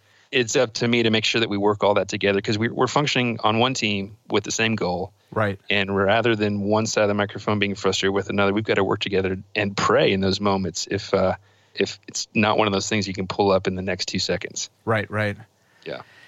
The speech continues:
Speaker 1: Great humility.
Speaker 2: Yeah, do you feel like that, the perspective that you gained by changing the, your job, or was it something that you were kind of in touch with, but then once you were responsible for both halves of the equation that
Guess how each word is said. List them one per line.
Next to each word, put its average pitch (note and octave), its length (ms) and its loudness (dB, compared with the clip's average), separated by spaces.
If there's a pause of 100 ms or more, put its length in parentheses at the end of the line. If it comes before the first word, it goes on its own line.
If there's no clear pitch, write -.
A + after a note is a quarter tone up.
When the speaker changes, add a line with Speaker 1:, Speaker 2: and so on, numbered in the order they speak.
(500)
Speaker 1:
Great A#2+ 200 0
humility. G#2 440 0
Speaker 2:
Yeah, D3+ 200 2
do C#3+ 100 0
you C#3+ 60 0
feel F3 180 4
like C#3+ 180 4
that, D3 320 2
the B2 100 -4
perspective B2+ 580 -2
that G#2 120 -4
you A2 140 -6
gained A#2 420 -4
by B2+ 280 2
changing C3+ 720 -4 (140)
the, B2 220 -2
your B2+ 200 0
job, C3+ 480 2
or A2+ 240 0
was A2+ 180 -2
it A#2 100 -4
something C3 300 0
that B2+ 60 0
you B2 140 0
were G#2+ 80 -4
kind D3+ 280 2
of C#3 80 0
in C#3 100 0
touch - 320 -2
with, C#3 360 2
but A2+ 160 -2
then A2+ 420 0 (460)
once B2 340 0
you A#2+ 100 -2
were A2 140 0
responsible G#2 520 -2
for G2+ 120 -8
both G2+ 300 -2
halves G2+ 500 -2
of F#2+ 160 -8
the F#2 140 -6
equation F#2+ 760 -6
that F2 220 -8